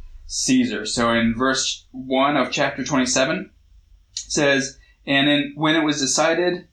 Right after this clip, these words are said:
that we should sail to Italy, they delivered Paul and some other prisoners to one named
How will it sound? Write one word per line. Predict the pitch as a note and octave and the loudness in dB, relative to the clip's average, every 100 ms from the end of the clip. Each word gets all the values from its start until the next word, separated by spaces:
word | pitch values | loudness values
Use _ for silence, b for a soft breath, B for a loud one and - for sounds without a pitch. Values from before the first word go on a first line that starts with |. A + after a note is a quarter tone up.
| _ _ _ - | _ _ _ -16
that | C3+ C3+ A#2+ | -4 -2 -2
we | C#3 | -2
should | - C#3 B2 | 0 0 0
sail | - - D#3 D#3 D#3+ E3+ E3 | 0 0 0 0 0 0 -2
to | - D3+ - | -8 -8 -2
Italy, | F#3 D3 A#2+ A2+ A#2+ - | 0 0 0 0 -2 -2
they | C3+ | -2
delivered | B2 C3 D3 D3 | 0 2 0 -2
Paul | - C3+ C3+ C3 C3 | -2 2 4 2 -2
and | C3 B2 | 0 0
some | A#2+ B2+ A#2+ | 2 2 0
other | B2 C#3+ D3 | 2 0 -2
prisoners | C#3+ D#3 B2 A#2 A#2 A#2+ A#2 - _ _ - | -4 -4 0 2 0 0 -4 -6 _ _ -10
to | B2 | -4
one | B2+ C3 | -2 0
named | C3 B2+ B2 | 2 2 2